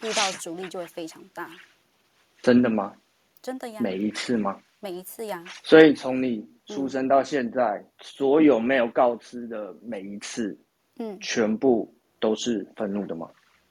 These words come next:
Speaker 1: 我从小愤怒到大啊，如果有常跟播的人都知道，<laughs> 显示者的，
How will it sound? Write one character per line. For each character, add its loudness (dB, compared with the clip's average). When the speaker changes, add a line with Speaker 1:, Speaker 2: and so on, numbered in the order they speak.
Speaker 1:
我 -8
从 -10
小 0
愤 -2
怒 -12
到 -2
大 -2
啊， -10
如 0
果 2
有 -4
常 -2
跟 0
播 0
的 4
人 -2
都 -2
知 -4
道， 0
<laughs> -12
显 2
示 2
者 6
的， 0